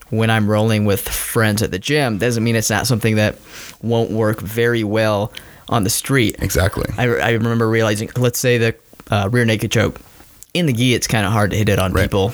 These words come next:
Speaker 1: when you're rolling with
Speaker 2: Mm-hmm.
Speaker 1: friends around your level, 'cause they know that it's coming. You have to get creative. But as soon as you get someone who doesn't know anything, you can hit that all day
Speaker 2: Super
Speaker 1: because
Speaker 2: easy.
Speaker 1: people aren't looking for that.
Speaker 2: Right.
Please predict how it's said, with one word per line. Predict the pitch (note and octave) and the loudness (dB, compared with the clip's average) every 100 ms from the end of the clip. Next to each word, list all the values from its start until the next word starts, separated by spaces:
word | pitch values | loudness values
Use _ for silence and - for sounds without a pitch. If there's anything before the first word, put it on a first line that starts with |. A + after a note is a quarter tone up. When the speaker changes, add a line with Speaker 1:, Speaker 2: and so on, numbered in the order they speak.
| - | -4
Speaker 1:
when | G#2 G#2+ | 0 2
you're | G2+ | 2
rolling | G#2 G2+ G#2 G2 A2+ - | 2 2 2 0 -2 -4
with | F#2+ G2+ | -4 -2
Speaker 2:
Mm-hmm. | G#2+ | 0
Speaker 1:
friends | G#2+ G#2 G2+ | 2 2 0
around | G#2 G2 | 2 2
your | G2+ | 0
level, | G#2 G#2+ F#2+ | 0 0 0
'cause | F#2+ G2 | -2 0
they | G#2+ | 2
know | G2+ | 2
that | E2+ - | 0 -4
it's | - - | -6 -8
coming. | - C#3+ C3+ C3 | -2 0 0 0
You | |
have | A#2+ | -2
to | - | -2
get | C#3 | -6
creative. | - A#2 A2+ A2 A#2 - - - - - - - | -2 0 2 0 -2 -8 -20 -20 -20 -20 -14 -4
But | B2+ | -2
as | |
soon | A#2 E3 | 0 0
as | C3+ | 0
you | |
get | B2 A2+ | 0 0
someone | A#2+ A#2 A2 - - - | 0 0 0 -4 -20 -16
who | - | -8
doesn't | G2 A#2 A2+ | 0 0 2
know | G2+ A2 | 0 0
anything, | A#2+ C3 C3+ C3 - - | 0 0 0 -2 -10 -10
you | - | -4
can | - G2+ | -4 -2
hit | B2 D3 | -2 0
that | G#2 F#2+ | 0 0
all | A2 G2+ | 0 -2
day | - A#2 A#2 G2 - - | 0 0 2 0 -6 -8
Speaker 2:
Super | - - A2+ | -6 -2 0
Speaker 1:
because | G#2 F2+ | 0 2
Speaker 2:
easy. | F2 | 2
Speaker 1:
people | F2 | 2
aren't | A2+ G2 | 0 2
looking | A2+ A2 F#2+ | 0 0 -2
for | G2 | 0
that. | F2+ C#2+ | 0 0
Speaker 2:
Right. | F2 F#2+ | 0 0